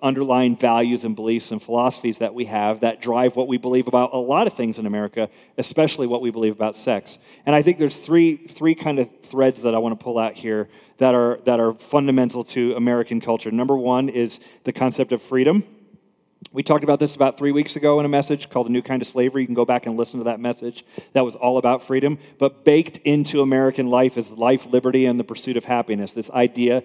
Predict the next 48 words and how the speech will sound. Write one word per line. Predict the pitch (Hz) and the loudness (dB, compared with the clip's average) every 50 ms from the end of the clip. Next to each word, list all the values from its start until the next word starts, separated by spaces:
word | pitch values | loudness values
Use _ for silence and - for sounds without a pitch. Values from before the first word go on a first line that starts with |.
| - - - _ | -6 -14 -10 _
that | - 147 147 139 | -6 -4 -4 -4
we | 139 139 135 143 147 | -2 0 0 0 2
are | 156 139 139 143 139 | 2 4 4 4 2
supposed | - - - - - 156 170 160 - - | 0 -6 -8 -2 0 2 2 0 0 -4
to | 156 147 | -6 -6
do | 131 - 143 143 131 127 127 127 - - - _ _ | -2 0 0 2 4 2 2 0 -2 -8 -16 _ _
whatever | - 131 139 143 147 143 139 147 | 0 2 4 6 4 4 4 2
we | 143 139 135 | 0 0 0
want, | 127 123 123 123 123 123 | 2 2 0 0 0 0
whenever | 120 120 123 120 120 117 117 | 0 0 2 0 0 -2 -2
we | 117 117 | -2 0
want. | 113 113 110 110 107 | 0 0 -2 -2 -4
We | 110 110 | -6 -8
said | - - 127 123 | -4 -2 -2 -2
a | - | -2
few | - 127 | -4 -4
weeks | 123 127 120 - - | -2 -2 -4 -4 -4
ago, | 117 113 107 | -4 -2 0
that | 120 123 131 | 2 2 2
is | 139 131 127 | 2 2 0
sort | - 135 127 | -2 -6 -6
of | 123 113 | -4 -2
the | 120 | 0
modern | 113 113 117 123 120 123 123 | 2 2 2 2 2 2 0
idea | 120 120 120 117 123 120 117 | 0 0 0 0 0 0 0
of | 107 - | 0 -2
freedom. | - 123 117 113 110 110 110 - - - _ - | -4 -2 -2 0 -2 -2 -4 -8 -12 -10 _ -2
I | 131 131 | 0 0
can | 147 147 | 2 2
do | 160 170 | 4 4
what | 175 170 | 4 4
I | 160 147 | 4 4
want, | 127 131 127 123 120 - - - _ _ | 4 2 2 0 -2 -4 -12 -20 _ _
whenever | - 131 139 143 131 127 135 131 | -2 0 2 2 2 2 2 2
I | 123 | 4
want. | 120 120 123 117 110 104 - - - - - _ | 4 2 2 0 0 -4 -8 -16 -20 -20 -6 _
And | - 147 156 | 2 4 6
that | 165 170 | 6 6
is | 175 170 170 - | 6 4 2 -2
so, | - - 180 185 185 196 202 202 170 - - - - - | 0 4 4 6 6 6 6 4 2 0 -6 -18 -2 2
um, | 151 151 151 143 139 135 131 131 135 - - - - _ _ _ _ _ _ _ _ _ _ - - | 4 6 6 6 4 4 2 0 -4 -10 -20 -20 -20 _ _ _ _ _ _ _ _ _ _ -4 2
that | - 160 147 | 4 4 4
is | 147 143 | 4 2
such | - - 185 180 175 - | 2 4 4 4 4 4
a, | 175 156 - - 147 | 2 2 4 4 2
a, | 143 135 127 139 156 - - | 2 4 2 2 0 0 0
a | 139 | -2
pervasive | - - 143 127 - - 147 156 156 151 - 160 147 131 | 0 2 0 2 4 4 4 4 4 4 2 2 2 2